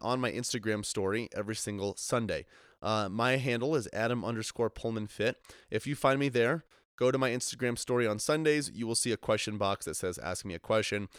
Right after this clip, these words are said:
That is where you can submit all of your health, fitness, and nutrition questions to be answered on the show. Uh, it can be one, it can be ten. The more, the merrier. That's what I always say with this stuff.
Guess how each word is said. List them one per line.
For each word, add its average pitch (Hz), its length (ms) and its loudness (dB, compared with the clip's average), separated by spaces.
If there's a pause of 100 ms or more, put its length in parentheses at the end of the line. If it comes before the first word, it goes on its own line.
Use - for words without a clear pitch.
(240)
That 104 120 4
is 104 140 0
where 104 100 0
you 104 140 -2
can 107 180 -6
submit 101 460 -2 (840)
all 120 180 8
of 117 80 4
your 107 80 0
health, 110 300 2
fitness, 104 420 -2
and 101 180 -6
nutrition 101 440 -6
questions 92 480 -2
to - 80 -12
be 90 160 -8
answered 90 320 -8
on 87 140 -8
the 82 60 -8
show. 73 280 -4 (360)
Uh, 87 100 -4
it 87 120 -4
can 95 140 -6
be 92 100 -4
one, 131 320 4
it 101 140 -8
can 95 100 -8
be 90 140 -6
ten. 113 420 0 (380)
The 95 60 -4
more, 110 280 2
the 101 100 -4
merrier. 92 460 -2
That's - 180 -4
what 101 120 0
I - 20 2
always 87 220 0
say 82 120 -4
with 78 140 -10
this 82 140 -8
stuff. - 260 -10